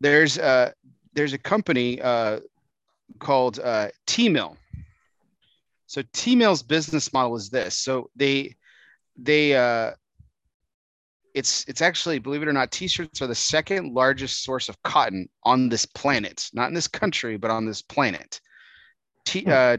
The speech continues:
Speaker 1: t-shirts are the second largest source of cotton. And what T-Mill does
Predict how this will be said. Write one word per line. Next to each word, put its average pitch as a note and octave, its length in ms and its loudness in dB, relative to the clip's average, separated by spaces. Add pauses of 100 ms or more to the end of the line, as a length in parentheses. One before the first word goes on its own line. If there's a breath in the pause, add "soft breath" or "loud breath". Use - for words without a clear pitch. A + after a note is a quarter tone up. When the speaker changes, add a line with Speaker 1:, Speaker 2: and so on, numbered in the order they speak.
Speaker 1:
t-shirts - 800 -2 (220)
are A#2+ 100 -2
the A2+ 100 -8
second E3+ 460 2
largest C#3 360 0
source C3+ 240 -6
of - 160 -18
cotton. F#2+ 440 0 (720 loud breath)
And C3+ 320 0
what D3 180 2 (180)
T-Mill G#3 400 2
does C#3 520 4